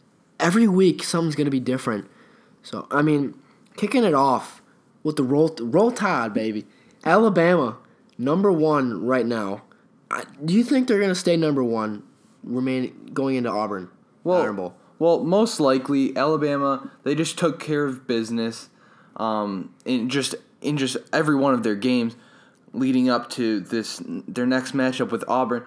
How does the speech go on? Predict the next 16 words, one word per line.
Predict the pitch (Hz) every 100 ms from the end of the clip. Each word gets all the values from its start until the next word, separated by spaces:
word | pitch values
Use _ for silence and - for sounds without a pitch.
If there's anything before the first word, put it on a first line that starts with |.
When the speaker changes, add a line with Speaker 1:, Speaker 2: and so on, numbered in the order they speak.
| - -
Speaker 2:
What | 220
a, | 240 - - _ -
just | 165 -
what | 139 196
a | 294
great | 135 113 120 123
team. | - 120 117 113
Speaker 1:
Absolutely. | - 101 - 180 165
Speaker 2:
Sound | 170 160
offense, | - 113 117 120 113 - - -
sound | - - 143 135
defense, | 107 107 - 110 104 - _ - - - _ -
just | 131 - -
great | 127 143 143
talent | - 120 117 113
all, | - 113 110 -